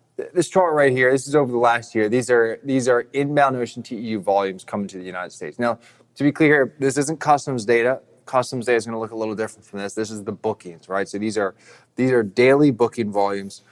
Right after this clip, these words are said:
um, of T E Us that are, you know, um, as of this morning, going to be shipped from foreign ports headed to the United States. So good rule of thumb is typically,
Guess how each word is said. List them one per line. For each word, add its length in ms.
um, 320
of 240
T 140
E 240
Us 120
that 140
are, 240
you 120
know, 240
um, 380
as 240
of 80
this 180
morning, 420
going 380
to 240
be 180
shipped 360
from 280
foreign 480
ports 420
headed 280
to 80
the 60
United 240
States. 200
So 220
good 160
rule 160
of 80
thumb 240
is 160
typically, 640